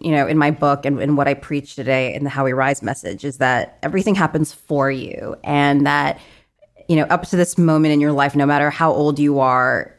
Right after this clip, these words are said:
you know, visions are casted on us all the time. And I think that most people neglect those visions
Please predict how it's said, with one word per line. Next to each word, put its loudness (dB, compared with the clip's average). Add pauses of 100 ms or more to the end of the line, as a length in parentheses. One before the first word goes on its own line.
(220)
you 0
know, 2
visions 0
are 2
casted -4
on 0
us -6
all 2
the -6
time. 0 (120)
And 2
I 0
think 0
that 0
most 0
people 0
neglect -4
those 0
visions 0